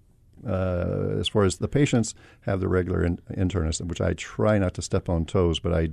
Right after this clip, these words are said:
do need to keep them under sort of close attention. So I, I don't really try to step in and take over. I, but for that acute time frame of the first, you know, four months, I, I do need to see him on a, on a f-, on a regular basis.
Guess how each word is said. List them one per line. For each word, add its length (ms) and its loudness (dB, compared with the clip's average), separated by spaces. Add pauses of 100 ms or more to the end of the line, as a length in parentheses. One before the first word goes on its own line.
(120)
do 380 0
need 240 -2
to 80 -10
keep 380 -6
them 220 2
under 300 2
sort 240 -2
of 120 -6
close 320 -2
attention. 560 -2 (380)
So 180 0
I, 300 2
I 40 -2
don't 200 2
really 180 2
try 160 0
to 220 -2 (600)
step 340 -2
in 140 2
and 140 0
take 200 -4
over. 460 0
I, 140 -4 (100)
but 260 -6
for 220 -2
that 180 -2
acute 460 -2
time 340 0
frame 380 -2
of 80 -4
the 80 -6
first, 320 -2 (100)
you 100 -10
know, 100 -4
four 260 0
months, 400 0
I, 220 -6
I 80 0
do 180 0
need 140 0
to 80 -8
see 160 -2
him 120 2
on 120 0
a, 80 -6 (360)
on 60 -6
a 40 -4
f-, 280 -12
on 140 -6
a 100 -8
regular 380 0
basis. 420 -2